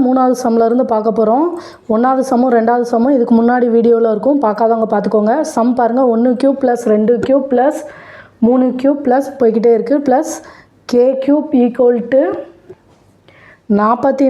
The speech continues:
நாலாயிரத்தி நூறு எனில் ஒண்ணு பிளஸ் ரெண்டு பிளஸ் மூணு ப்ளஸ் போய்க்கிட்டே இருக்கு, ப்ளஸ் கேயின் மதிப்பு என்னன்னு கேட்டிருக்காங்க.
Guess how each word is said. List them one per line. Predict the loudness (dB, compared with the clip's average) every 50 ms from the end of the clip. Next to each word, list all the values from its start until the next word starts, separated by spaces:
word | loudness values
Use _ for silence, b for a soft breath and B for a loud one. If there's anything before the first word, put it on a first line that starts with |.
| 2 2
நாலாயிரத்தி | 2 0 0 0 0 2 2 2 2 0 -2 0 0 2 2 4 2
நூறு | 2 2 2 2 2 2 2 2 0 0 0
எனில் | 0 0 2 2 2 0 0 -2 -6 B B B B B B B B B _ _ _ _ _ _ _ _ _ _ _ _ _ _ b b b b b b b b b b _ _ -4 -2 0
ஒண்ணு | 2 2 2 2 0 0 0
பிளஸ் | -2 -2 -2 -2 -2 -2 0
ரெண்டு | 0 0 2 2 0 0 0
பிளஸ் | 0 0 0 0 -2 0 0 2 2
மூணு | 2 2 2 2 0 0 0
ப்ளஸ் | 0 0 0 -2 -4 -6 -10 -12 -18 _ _ _ _ _ _ _ _ _ _ _ _ _ _ _ 0
போய்க்கிட்டே | 2 2 2 2 2 2 4 2 2
இருக்கு, | 2 0 0 0 0 0
ப்ளஸ் | 0 0 0 0 -4 -6 -2 2
கேயின் | 4 4 4 4 2 2 2 2 2 2 0
மதிப்பு | 0 0 0 0 0 0 2 2 2 2 0
என்னன்னு | 0 0 0 0 0 0
கேட்டிருக்காங்க. | 0 0 0 0 0 0 0 -2